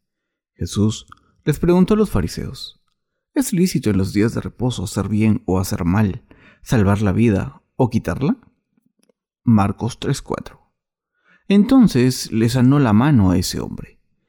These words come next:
La mano de aquel hombre estaba tan seca que no podía estirarla. Pero cuando la estiró, Jesús la sanó por completo.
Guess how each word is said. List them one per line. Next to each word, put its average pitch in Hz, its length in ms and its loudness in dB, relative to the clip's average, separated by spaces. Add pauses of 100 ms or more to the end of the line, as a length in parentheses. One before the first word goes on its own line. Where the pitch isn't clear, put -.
(200)
La - 140 -2
mano 92 200 2
de 90 120 -4
aquel 92 220 -6
hombre 120 260 2
estaba 92 340 -6
tan 101 180 0
seca 110 340 -2
que 123 100 0
no 156 120 2
podía 143 320 2
estirarla. - 720 -8 (520)
Pero 156 200 2
cuando 170 240 4
la 170 140 4
estiró, 123 920 0
Jesús - 640 -2 (560)
la 175 140 0
sanó 98 320 0
por - 120 -6
completo. - 520 -10